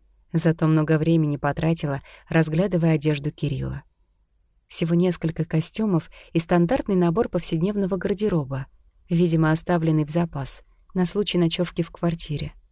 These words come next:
Вроде ничего особенного, обычные качественные вещи с единственным исключением. Все это носил он.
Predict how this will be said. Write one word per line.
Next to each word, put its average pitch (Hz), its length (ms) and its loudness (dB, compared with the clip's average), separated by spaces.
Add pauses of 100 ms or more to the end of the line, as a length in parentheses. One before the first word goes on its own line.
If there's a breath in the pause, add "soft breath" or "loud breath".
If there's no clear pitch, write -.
(1300)
Вроде 233 540 -2
ничего 214 320 0
особенного, 165 720 -2 (420)
обычные 170 580 0
качественные 147 640 -2
вещи 202 360 -2
с - 160 -2
единственным 220 600 -2
исключением. 165 840 -4 (680)
Все - 240 0
это 175 260 0
носил 160 500 2
он. 156 300 0